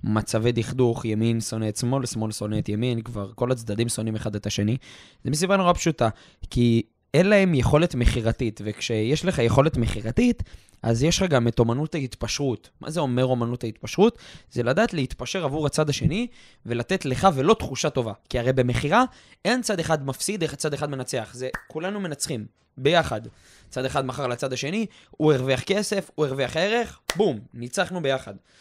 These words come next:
ואם צ-, אם, לא יודע, הפוליטיקאים, או הגוף הימני, או הגוף השמאלני, או whatever, איך אני אפילו לא מ-, לא מעניין אותי. אמ, היה יודע להתפשר קצת עבור הצד השני,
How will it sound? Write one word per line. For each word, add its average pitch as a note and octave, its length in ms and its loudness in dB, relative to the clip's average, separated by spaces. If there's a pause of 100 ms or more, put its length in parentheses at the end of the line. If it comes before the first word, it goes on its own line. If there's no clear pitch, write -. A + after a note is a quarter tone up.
(380)
ואם A#3 320 0
צ-, - 100 -4 (180)
אם, G#3 440 2
לא D3+ 100 4
יודע, D#3+ 160 2
הפוליטיקאים, C3 800 -2
או G#2+ 200 -2
הגוף B2 280 2
הימני, B2 400 0
או B2 100 -6
הגוף B2 240 -10
השמאלני, C3 680 -4
או - 160 -10
whatever, D#3 520 -2 (680)
איך A2 180 -14
אני A#2+ 140 -14
אפילו A#2 260 -6
לא A#2 80 -2
מ-, C3+ 60 -6 (400)
לא - 100 -18
מעניין B2+ 320 -6
אותי. C3 180 -4 (1080)
אמ, A#2+ 300 2 (140)
היה D3+ 220 4
יודע C#3+ 280 2
להתפשר A#2 580 -2 (400)
קצת - 400 -4 (500)
עבור C3+ 180 -6
הצד C3+ 220 -2
השני, C3 360 -4